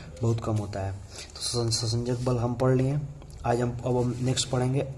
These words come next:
आसंजक बल। आसंजक बल क्या होते हैं? आसंजक बल को हम कहते हैं adhesive force। एड-, आसंजक बल का मतलब जैसे कोई चीज़ अगर मान लीजिए ये दो चीज़ आए तो ये एकदम एडहेसिव हो जाए, एकदम चिपक जाए,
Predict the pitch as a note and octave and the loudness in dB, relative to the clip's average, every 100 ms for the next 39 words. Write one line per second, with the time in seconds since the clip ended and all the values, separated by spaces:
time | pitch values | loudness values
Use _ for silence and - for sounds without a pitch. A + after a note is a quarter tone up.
0 | B2 A#2+ - A#2 A#2 G#2 G#2+ G2+ - - | 2 4 4 4 2 2 -2 -4 -10 -14
1 | - - - A#2+ A2 B2 B2+ C3 B2+ A#2 | -14 -14 -6 -2 0 2 2 4 2 2
2 | A#2 G2+ G2 G#2 G2 - - - - - | 2 0 0 -4 -6 -8 -14 -16 -16 -18
3 | - - - - C#3+ C#3+ C3 C#3+ B2+ C3+ | -18 -18 -14 0 4 6 6 6 6 4
4 | C3+ B2 A#2+ B2 A#2+ C#3+ C#3+ - A#2+ A#2+ | 4 2 2 2 4 6 4 4 4 4
5 | A2+ B2+ A2 G#2+ G2+ - - - - - | 4 4 2 0 -2 -6 -10 -14 -14 -12
6 | - A#2 A#2+ A#2+ C3 C3+ D3+ C#3+ C#3 C3+ | -6 -4 0 0 2 4 4 4 2 2
7 | C3+ C3+ C#3 C#3+ C#3+ - C3 A#2 C#3+ C3+ | 2 2 2 2 0 0 0 2 2 2
8 | B2+ B2 C3 C3 B2+ B2 A#2+ A2+ B2+ - | 2 2 2 2 2 2 2 2 2 2
9 | B2+ - B2+ C3+ D3+ C#3+ - - - B2+ | 0 0 2 4 2 -2 -8 -14 -6 2
10 | B2 B2 - C3 D3 D#3+ E3 - C3+ B2 | 4 4 2 4 6 6 2 0 2 4
11 | A#2+ - B2 A#2 A#2 C#3 - C3 C3 A2+ | 4 4 4 4 2 2 0 2 2 2
12 | G#2 G2 | -2 -6